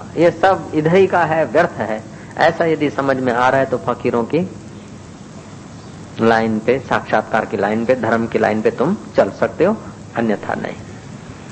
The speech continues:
तो वो प्यारा शिष्य सोचता कि गुरु कह रहे हैं, "कूद जाऊंगा, मरूंगा तो भी गुरु के आगे मरूंगा, गुरु के कहने पर मरूंगा ना।" दुनिया के लिए तो कई बार मर गए, कितने बार लुट गए, अब एक बार गोरखनाथ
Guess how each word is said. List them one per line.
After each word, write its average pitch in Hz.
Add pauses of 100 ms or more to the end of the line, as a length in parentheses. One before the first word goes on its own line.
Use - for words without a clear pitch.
(1080)
तो 185
वो 220
प्यारा 214
शिष्य 214
सोचता 214
कि 202
गुरु 175 (280)
कह 175
रहे 214
हैं, 220
"कूद 202
जाऊंगा, 208
मरूंगा 196
तो 214
भी 202
गुरु 170
के 190
आगे 180
मरूंगा, 190
गुरु 175
के 185
कहने 165
पर 180
मरूंगा 185
ना।" 190 (640)
दुनिया 151
के 185
लिए 185
तो 185
कई 165
बार 185
मर 185
गए, 170
कितने 180
बार 160
लुट 190
गए, 180
अब 143
एक 185
बार 175
गोरखनाथ 160